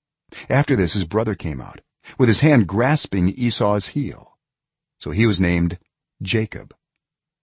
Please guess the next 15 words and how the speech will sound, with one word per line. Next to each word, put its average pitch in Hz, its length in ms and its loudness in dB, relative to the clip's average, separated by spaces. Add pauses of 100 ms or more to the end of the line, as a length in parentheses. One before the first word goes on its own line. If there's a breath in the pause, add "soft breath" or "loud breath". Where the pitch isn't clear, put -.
(600 loud breath)
Isaac 120 460 2
was 80 120 -4
sixty - 400 -4
years 107 300 -2
old - 380 -8 (160)
when 101 160 0
Rebekah 80 420 -4
gave 82 340 -6
birth 95 360 -6
to 73 140 -12
them. 50 280 -20 (1000 loud breath)
The 117 80 2
boys 151 340 0
grew 98 320 -2
up, 65 260 -12